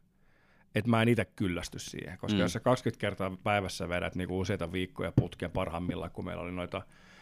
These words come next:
Speaker 1: etenkin kesällä oli noita, tota, polttariporukoita ynnä muuta, jotka tulee pienessä hiprakassa ja niille pitää, <laughs> niille pitää selittää niin kun oikeasti juurta jaksain, että miten tää homma niin kun menee. Et ei Simo Petteri, että nyt, nyt pysyt tossa noin niin kun vielä
Speaker 2: Mm.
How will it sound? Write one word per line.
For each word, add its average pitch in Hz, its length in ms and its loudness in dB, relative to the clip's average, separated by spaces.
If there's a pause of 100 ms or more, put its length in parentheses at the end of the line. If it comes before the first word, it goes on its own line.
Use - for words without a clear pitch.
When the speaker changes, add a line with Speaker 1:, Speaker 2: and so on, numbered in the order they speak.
(140)
Speaker 1:
etenkin 95 340 -4
kesällä 92 460 0
oli 85 140 0
noita, 87 320 -2
tota, 92 400 -4 (220)
polttariporukoita 90 1000 -4
ynnä 87 220 -2
muuta, 87 320 -2
jotka 90 260 -6
tulee 90 220 -2
pienessä 90 400 -2
hiprakassa - 600 -4
ja 92 60 -4
niille 95 260 -2
pitää, 135 300 6
<laughs> 131 520 -2
niille 117 200 6
pitää 107 220 4
selittää 104 560 2
niin 92 140 0
kun 90 120 -4
oikeasti 95 460 0
juurta 90 340 -2
jaksain, 90 420 -4
että 98 80 -2
miten 92 220 -2
tää 95 160 -2
homma 92 280 -2
niin 90 120 -4
kun 98 100 -4
menee. 98 180 -2
Et 92 120 -10
ei 117 180 2
Simo 101 260 0
Petteri, 101 420 -4
että 107 200 -4
nyt, 120 180 0 (100)
nyt 120 220 4
pysyt 101 300 0
tossa 90 320 -4
noin 87 280 -4
niin 87 140 -4
kun 92 140 -4
vielä 87 240 2
Speaker 2:
Mm. 87 120 -2